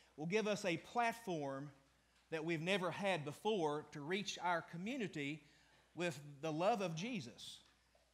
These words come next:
and, uh, the good news about forgiveness found only in Christ. So today, uh, we're glad you're here to, uh, celebrate with us,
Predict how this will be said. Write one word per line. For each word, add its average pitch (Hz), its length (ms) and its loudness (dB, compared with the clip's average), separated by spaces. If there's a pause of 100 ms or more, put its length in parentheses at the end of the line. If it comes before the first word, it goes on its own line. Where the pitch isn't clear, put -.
(100)
and, 147 280 -4
uh, 139 200 0 (100)
the 147 80 -6
good 208 200 4
news 214 260 4
about 190 360 2
forgiveness 180 480 0
found 180 380 2
only 175 320 2
in 147 100 -2
Christ. 175 460 2
So 160 220 0 (260)
today, 202 580 4 (320)
uh, 151 140 0 (180)
we're 175 140 -2
glad 165 400 4
you're 240 120 -2
here 196 380 0 (100)
to, 156 200 0
uh, 139 140 0
celebrate 202 500 0
with 175 140 0
us, - 180 -8